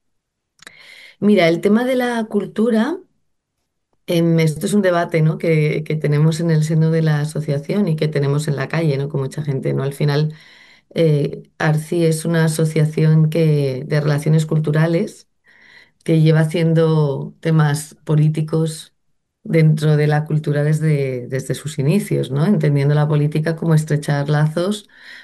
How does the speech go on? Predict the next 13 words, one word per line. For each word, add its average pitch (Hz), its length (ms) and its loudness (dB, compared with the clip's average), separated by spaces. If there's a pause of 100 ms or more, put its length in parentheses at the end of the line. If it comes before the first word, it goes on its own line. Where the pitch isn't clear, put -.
favorecer 147 640 0
las 156 200 2
relaciones 156 760 2
y, 156 480 0 (760)
y 160 160 0
afianzar, 135 720 -2
¿no? 147 220 2
Y 185 80 0
construir 147 480 -2
puentes 156 640 0 (580)
con, 143 420 2
con 143 220 0
Israel. 135 760 -2